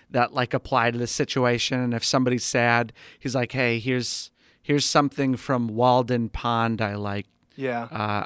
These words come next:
Speaker 1: I think it'll give you solace." Anyway, he's always bringing up literature, and it always, it was either good or, like,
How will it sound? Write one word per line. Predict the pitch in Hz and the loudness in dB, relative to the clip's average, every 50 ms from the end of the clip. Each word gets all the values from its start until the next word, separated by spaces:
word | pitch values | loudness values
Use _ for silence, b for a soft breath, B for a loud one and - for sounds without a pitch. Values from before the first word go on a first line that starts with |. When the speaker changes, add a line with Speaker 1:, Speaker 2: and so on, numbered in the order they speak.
| - | -4
Speaker 1:
I | - 117 | -6 -8
think | - - 123 120 - - | -4 -2 -2 -2 -2 -2
it'll | 117 113 113 | -2 -2 -4
give | 107 - 120 120 104 110 | -4 -2 -2 -2 -2 -2
you | 107 107 101 | -4 -4 -4
solace." | - - - - 113 107 107 104 101 101 101 - - - - b b b b b | -4 -4 -2 0 2 2 2 0 -2 -4 -6 -8 -10 -12 -14 b b b b b
Anyway, | - 240 240 208 190 175 165 151 147 147 143 143 139 | 2 4 4 6 6 8 10 10 10 10 8 8 6
he's | - 208 202 - | 4 4 6 8
always | 208 196 175 139 | 8 8 6 6
bringing | 113 - 160 151 147 147 | 6 6 6 6 6 6
up | 139 135 - | 4 4 4
literature, | 131 127 131 123 127 127 127 123 - - 143 131 131 131 131 | 4 4 6 6 6 4 4 2 2 2 4 6 6 6 6
and | 135 - 165 170 190 | 6 6 4 4 6
it | 190 | 6
always, | 208 208 202 180 165 135 - - - _ _ _ _ _ | 8 8 8 8 6 4 0 -6 -8 _ _ _ _ _
it | - 202 196 202 | -2 -2 0 0
was | 208 170 190 | 0 2 4
either | 175 202 202 214 214 175 | 4 4 4 2 0 -2
good | 131 113 110 131 135 139 147 151 160 | -2 -2 2 4 6 6 6 6 4
or, | 160 - 147 135 135 135 | 2 2 4 4 4 6
like, | 139 139 135 131 127 - | 6 4 4 4 2 0